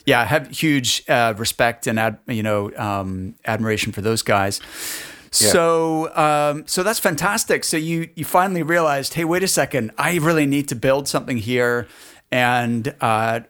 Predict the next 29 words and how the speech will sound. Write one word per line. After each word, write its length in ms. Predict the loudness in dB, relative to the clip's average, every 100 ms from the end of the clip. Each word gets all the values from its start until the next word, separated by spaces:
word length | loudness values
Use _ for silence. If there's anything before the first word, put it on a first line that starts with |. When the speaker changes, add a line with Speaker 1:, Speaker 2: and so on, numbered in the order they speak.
| _ _ _
Speaker 1:
like, 240 | -2 -2 -2
how 180 | 0 2
did 140 | 2 2
things 180 | 0
go 140 | 2 0
from 160 | 2
there? 240 | 2 2 0
'Cause 360 | -4 -4 -4 _ _
s-, 240 | -8 -8 -10 -20 -20 -20 -18
did 240 | -6 -4 -2
you, 200 | -4 -6 -20 -20 -20 -20 -20 _ _ _
you 100 | -2
know, 220 | 0 0 -2
starting 480 | 0 2 2 2 2
out 380 | 2 2 -2 -10 -20 _
your 260 | -2 -2 2
own 240 | 2 2
business 540 | 0 0 0 0 -2
as 160 | -4 -4
a 60 | -4
founder, 600 | 2 2 4 2 -2 -4
two 200 | -6 -2
thousand 300 | 0 0 0
and 100 | 0
nine, 440 | 0 -2 -6 -8 -12 -20 -20 -20 -20 _ _ -4
did 220 | -2 0
you 140 | 0
imagine, 600 | 2 4 4 2 0 0
like, 360 | 2 0 -2 -10